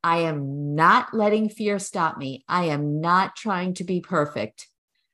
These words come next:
I am just trying to figure it out, and I am loving the process of figuring it out. And it started with just really one small step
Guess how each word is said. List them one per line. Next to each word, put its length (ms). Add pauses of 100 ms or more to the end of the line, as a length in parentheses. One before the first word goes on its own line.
(180)
I 120
am 280
just 380
trying 320
to 100
figure 400
it 100
out, 360 (180)
and 260
I 180
am 380 (280)
loving 840
the 140
process 680 (160)
of 240
figuring 440
it 100
out. 300 (1300)
And 140
it 160
started 460
with 200
just 280
really 760 (920)
one 680 (160)
small 560
step 460